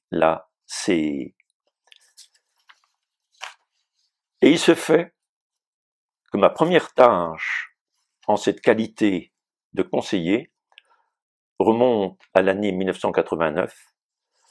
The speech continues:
quand le gouvernement andorran, qui était présidé par monsieur Joseph Pintat, a demandé au professeur Marescot et à moi-même d'assister l'Andorre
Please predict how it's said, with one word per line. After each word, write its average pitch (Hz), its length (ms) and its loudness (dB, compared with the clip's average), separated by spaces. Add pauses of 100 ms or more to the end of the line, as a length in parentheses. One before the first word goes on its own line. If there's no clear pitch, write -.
(320)
quand 117 120 2
le 107 120 0
gouvernement 113 560 0
andorran, 104 500 -2 (960)
qui - 100 -12
était 165 160 -2
présidé 95 720 -2 (600)
par 90 100 0
monsieur 90 380 -6
Joseph 82 440 -2 (240)
Pintat, 92 460 -2 (960)
a 101 60 2
demandé 113 600 0 (520)
au 104 80 -6
professeur 98 420 -2
Marescot 87 640 -4 (640)
et 90 140 -2
à 85 60 0
moi-même 85 520 -2 (1120)
d'assister 127 520 0
l'Andorre 104 680 0